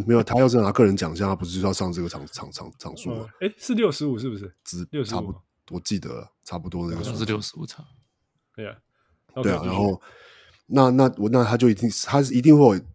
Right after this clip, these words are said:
Speaker 1: 一定会有显著的影响力。然后，
Speaker 2: 嗯哼。
Speaker 1: 嗯，就我刚刚在，我刚刚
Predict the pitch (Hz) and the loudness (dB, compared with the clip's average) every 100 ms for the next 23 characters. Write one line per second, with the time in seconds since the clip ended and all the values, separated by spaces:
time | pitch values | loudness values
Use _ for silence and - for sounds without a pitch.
0 | _ - 113 - 143 113 131 98 82 - | _ -14 -12 -2 0 4 4 2 0 -8
1 | 76 104 82 73 82 - - - - 78 | -8 -8 -8 -8 -14 -16 -16 -18 -14 -10
2 | 85 85 76 - - 120 98 101 104 90 | -8 -8 -8 -16 -16 -16 -14 -18 -8 -6
3 | 82 78 76 - _ _ - 104 117 123 | -6 -8 -14 -16 _ _ 2 2 6 6
4 | 131 131 - 92 95 110 113 | 6 4 2 -4 0 0 0